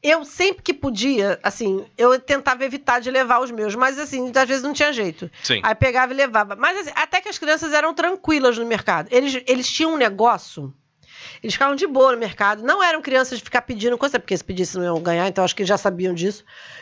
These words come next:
Speaker 1: Então eles, eles eram crianças boas. Agora, chegava na fila, puta que pariu, mané. Eles tinham um negócio de brigar na fila.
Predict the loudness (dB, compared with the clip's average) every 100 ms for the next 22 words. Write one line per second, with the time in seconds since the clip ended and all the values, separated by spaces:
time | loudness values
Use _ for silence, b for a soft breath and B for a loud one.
0 | B 2 2 2 2 2 2 -2 0 2
1 | 4 2 4 2 2 -4 _ _ _ -2
2 | 2 2 2 0 0 0 -2 -4 -12 -6
3 | 0 0 0 -4 b b b b _ _
4 | -6 -4 -2 0 0 -2 _ -16 -12 -8
5 | -8 -8 -10 -12 -12 -14 -16 B B B
6 | B 4 4 0 -2 -2 0 2 2 2
7 | 2 2 2 -2 -4 0 2 0 -2 -8
8 | -4 0 0